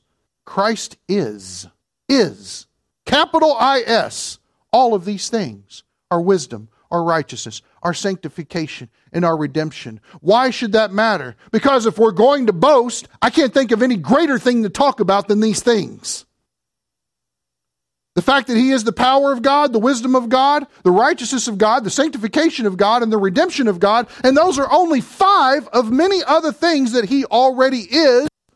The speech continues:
for us. For us. God is for me. Why?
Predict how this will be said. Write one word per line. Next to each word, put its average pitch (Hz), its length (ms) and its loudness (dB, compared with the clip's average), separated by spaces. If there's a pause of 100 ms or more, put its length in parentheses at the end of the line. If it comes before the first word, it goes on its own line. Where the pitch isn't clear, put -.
(400)
for 370 340 4
us. 330 680 0 (160)
For 339 880 2 (220)
us. 285 560 2 (180)
God 220 380 2
is 294 280 2
for 415 500 4
me. 175 280 -4
Why? 165 520 0